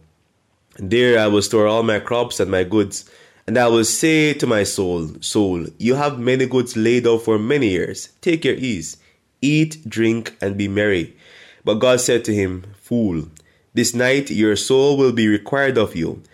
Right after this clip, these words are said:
Then whose will those things be which you have provided?'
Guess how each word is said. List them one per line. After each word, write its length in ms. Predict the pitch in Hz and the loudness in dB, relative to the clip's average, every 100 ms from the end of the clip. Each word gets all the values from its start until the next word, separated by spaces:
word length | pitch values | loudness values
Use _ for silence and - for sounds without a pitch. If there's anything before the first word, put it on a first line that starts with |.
| _ _ | _ _
Then 180 | 113 113 | -2 0
whose 500 | 110 175 175 175 160 | 0 0 2 2 2
will 140 | 151 139 | 0 4
those 260 | 131 123 | 4 4
things 300 | 127 123 110 | 0 -4 -4
be 380 | 117 131 143 151 | -2 0 0 -2
which 340 | - 113 113 | -2 -4 -2
you 140 | 110 107 | -2 0
have 200 | 104 98 | -2 -4
provided?' 640 | 101 92 98 98 80 78 | -4 0 0 0 -2 -6